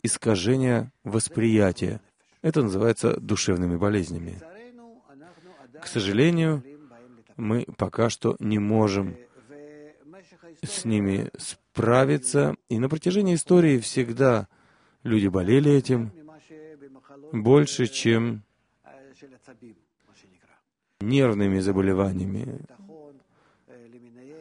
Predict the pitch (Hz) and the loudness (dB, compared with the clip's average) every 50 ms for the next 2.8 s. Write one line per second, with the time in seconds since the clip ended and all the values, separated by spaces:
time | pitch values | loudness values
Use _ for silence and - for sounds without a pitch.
0 | 151 143 135 135 127 123 127 123 120 - - - - 110 - - 107 87 - - | -20 -20 -20 -20 -20 -20 -20 -20 -20 -14 -6 -2 -2 0 0 0 -4 -4 -6 -6
1 | - - 113 139 160 160 139 - - 127 120 107 98 104 101 98 92 85 87 101 | -2 2 4 4 6 4 4 2 0 0 0 0 2 0 0 0 0 0 0 2
2 | 123 151 160 135 117 107 104 101 - - - 113 110 104 98 | 4 4 4 2 0 -2 -4 -6 -8 -8 -4 -2 -2 -2 -4